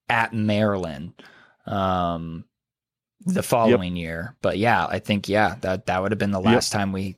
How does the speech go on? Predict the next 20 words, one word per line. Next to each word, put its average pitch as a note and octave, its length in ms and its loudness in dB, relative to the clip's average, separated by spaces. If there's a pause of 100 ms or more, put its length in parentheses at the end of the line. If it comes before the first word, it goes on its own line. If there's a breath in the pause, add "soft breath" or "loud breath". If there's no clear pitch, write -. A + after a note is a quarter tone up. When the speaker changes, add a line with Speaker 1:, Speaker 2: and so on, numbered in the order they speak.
Speaker 1:
we F#2+ 120 -4
scored G2 420 -2
that F#2 180 0
many. G2 220 0
'Cause, G#2 200 0
yeah, B2 260 6
Northern A#2 340 6
Illinois A2+ 640 6
would A2+ 180 6
have, G#2 320 2
I G#2 80 2
think A2+ 160 4
that G#2 120 4
was, G#2 120 2
like, F#3+ 140 0
forty-eight A2+ 500 4
or G2+ 60 2
forty-nine G#2+ 560 2
points F#2 520 0
that, E2+ 400 0